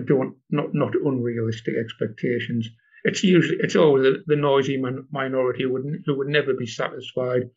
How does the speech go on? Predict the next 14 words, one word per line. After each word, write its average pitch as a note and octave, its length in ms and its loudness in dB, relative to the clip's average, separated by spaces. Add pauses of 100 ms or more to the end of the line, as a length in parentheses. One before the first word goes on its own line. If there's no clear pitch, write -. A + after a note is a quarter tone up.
(420)
They E3+ 80 4
wouldn't F#3 260 6
be C#3+ 80 4
satisfied C3 840 2 (640)
with - 100 -2
Sunderland C#3 400 -2
finishing C#3 360 0
in C3 60 -6
the B2+ 60 -6
top - 260 -4
half B2 260 0
of B2+ 100 -6
the B2 80 -4
table, B2+ 640 0